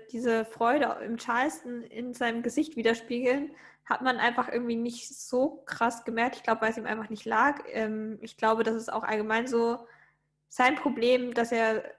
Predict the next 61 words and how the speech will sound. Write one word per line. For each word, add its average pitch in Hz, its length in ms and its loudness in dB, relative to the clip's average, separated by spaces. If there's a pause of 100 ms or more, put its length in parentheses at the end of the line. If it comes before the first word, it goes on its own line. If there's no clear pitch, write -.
(240)
sich - 200 -6
schwer 233 220 4
tut, 233 200 -4
so 220 160 4
Emotionen 220 560 -2
in 240 120 -6
den 240 180 -4
Tänzen 247 380 -6
zu 233 140 -6
zeigen, 233 240 2
was 220 120 0
ich - 100 -8
auch 226 60 -8
voll 226 220 -2
nachvollziehen 233 540 -2
kann, 226 260 -2
weil 214 140 0
mir 214 240 0
geht's 220 260 -6
nicht 226 160 -8
anders. 262 380 2
Also 202 200 -2
mir 202 140 0
wird's 233 140 0
nicht - 140 -8
anders 220 240 -2
gehen, 214 200 -4
ich - 200 -14
tanze 233 340 -4
ja 233 80 6
nicht. 240 320 0 (540)
<laughs> - 120 8
Aber, 247 300 10 (100)
ähm, 233 320 4
so 233 160 0
grundsätzlich 247 520 2
geht's 202 180 -2
mir 196 100 -2
da 196 80 0
ähnlich. 220 360 -2
Deswegen 220 540 -2 (420)
kann 240 140 4
ich 240 80 -6
das 254 180 2
schon 233 160 -4
irgendwie 233 260 -2
verstehen. 226 560 -2
Aber 208 440 2 (180)
das 226 240 2
war 226 100 4
das, 226 220 2
was 240 120 -4
mich - 160 -8
auch 240 120 -4
bei 226 80 0
diesem 233 160 -2
Charleston 233 380 0
ein 233 40 -4
bisschen 269 240 -4
gestört 240 380 2
hat 269 240 2